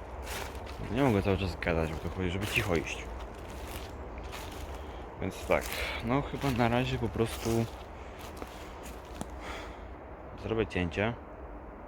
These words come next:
No i tyle. No i jak coś miałem, będę miał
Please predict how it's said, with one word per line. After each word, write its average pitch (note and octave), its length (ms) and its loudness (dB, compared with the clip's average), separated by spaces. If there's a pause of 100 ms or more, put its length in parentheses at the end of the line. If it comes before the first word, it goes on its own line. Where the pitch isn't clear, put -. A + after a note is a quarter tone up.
(1300)
No F#2 60 2
i A2 40 0
tyle. F#2+ 240 6 (480)
No F2+ 60 0
i G2 260 2 (720)
jak G2 200 0
coś G#2 220 0 (300)
miałem, F2+ 200 4
będę F2 180 6
miał F2 200 6